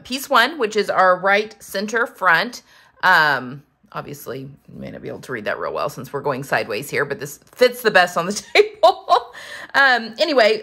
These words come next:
okay, so we're gonna have one that's cut regular face up here. And then, um, this piece is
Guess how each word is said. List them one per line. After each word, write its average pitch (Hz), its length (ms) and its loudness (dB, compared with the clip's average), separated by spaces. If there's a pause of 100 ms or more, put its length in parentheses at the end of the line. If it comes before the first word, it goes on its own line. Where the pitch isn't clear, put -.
okay, 226 280 -2
so 214 120 -12
we're 233 80 -6
gonna 269 160 -2
have 254 440 -2
one 294 420 2 (140)
that's 233 200 -16
cut 233 320 -2
regular 233 800 0 (460)
face 165 280 -12 (100)
up 285 220 -10
here. 285 400 -4 (380)
And 226 260 0
then, 220 640 2
um, 170 520 4
this 208 260 -8
piece 226 280 -10
is 202 320 2